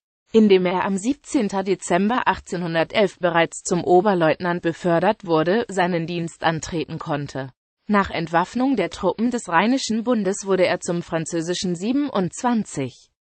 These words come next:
Infanterieregiment versetzt. Nach den Kämpfen achtzehnhundertvierzehn und achtzehnhundertfünfzehn wurde er für die Ehrenlegion vorgeschlagen.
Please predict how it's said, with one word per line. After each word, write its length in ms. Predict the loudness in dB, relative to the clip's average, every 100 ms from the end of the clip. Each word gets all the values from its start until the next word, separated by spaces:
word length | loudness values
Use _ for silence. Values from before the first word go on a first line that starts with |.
| _ 2
Infanterieregiment 1300 | 2 2 -4 -4 -4 -2 0 0 0 0 2 2 0
versetzt. 720 | -4 0 0 -2 -10 -20 -20 _ -2
Nach 280 | 2 2 2
den 240 | -4 -6
Kämpfen 480 | -4 -2 -2 -2 -4
achtzehnhundertvierzehn 1200 | -4 -4 -4 0 2 4 2 2 -4 -2 0 -2
und 260 | -2 -6 -2
achtzehnhundertfünfzehn 1300 | -4 -2 -6 -4 -2 -2 -2 -2 -2 -4 -2 0 0
wurde 180 | -2 0
er 140 | 0 0
für 200 | 0 0
die 180 | 0
Ehrenlegion 760 | 2 2 4 0 -2 -2 -2 -2
vorgeschlagen. 880 | -2 -2 -2 -4 -4 -2 -2 -6 -10